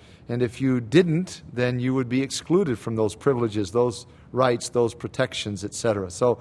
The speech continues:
I think that's what it means consistently, unless there's a, a place where maybe we'd find an exception by virtue of its contextual usage.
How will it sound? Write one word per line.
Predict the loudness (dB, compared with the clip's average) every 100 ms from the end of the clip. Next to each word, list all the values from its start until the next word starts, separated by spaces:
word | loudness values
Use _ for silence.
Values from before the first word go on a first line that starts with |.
| -6 -14 0
I |
think | 2 6
that's | 6 6
what | 4
it | 6
means | 2 2
consistently, | 0 -4 4 4 4 2 4 4 4 -4 -20 -8
unless | 2 6 6 6
there's | 4 6
a, |
a | 4 4 -2
place | 4 4 4 2
where | 2 2
maybe | 0 0
we'd | 0 0
find | 0 0
an | -2
exception | -4 2 2 2 -6 -8 -10 0
by | 4 4 2 -2 -6 4
virtue | 4 4 2
of | 4
its | 0 -4
contextual | -8 -2 0 0 -2 -2
usage. | 2 0 0 -6 -8 -18